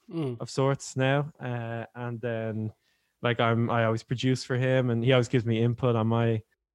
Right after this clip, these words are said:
Speaker 2: songs. So yeah, it's been, it's been good to, like, have a group of other musicians just to kinda bounce ideas off and everything.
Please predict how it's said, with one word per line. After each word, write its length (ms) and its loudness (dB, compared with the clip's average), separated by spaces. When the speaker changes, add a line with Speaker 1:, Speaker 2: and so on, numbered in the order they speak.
Speaker 2:
songs. 500 2
So 720 0
yeah, 200 4
it's 140 0
been, 300 4
it's 160 -2
been 240 4
good 380 0
to, 100 2
like, 500 0
have 200 -2
a 40 -6
group 320 -4
of 100 -4
other 220 2
musicians 520 0
just 180 -4
to 40 -8
kinda 220 -2
bounce 340 -2
ideas 400 0
off 260 -2
and 80 -4
everything. 440 -2